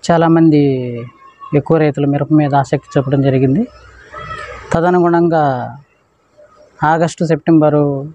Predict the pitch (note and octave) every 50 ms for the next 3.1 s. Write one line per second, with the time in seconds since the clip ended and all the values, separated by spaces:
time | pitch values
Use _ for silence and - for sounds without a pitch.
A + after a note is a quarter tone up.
0 | _ _ _ _ _ - D#3+ D#3 D3+ D3+ C#3 C3 - D#3 G3 A3+ _ _ _ _
1 | _ _ _ _ _ _ _ _ _ _ _ _ _ _ _ _ _ _ - -
2 | - _ - - - - - D3+ D#3+ D3+ - - G3+ F3 F3+ F3 D#3 - - -
3 | -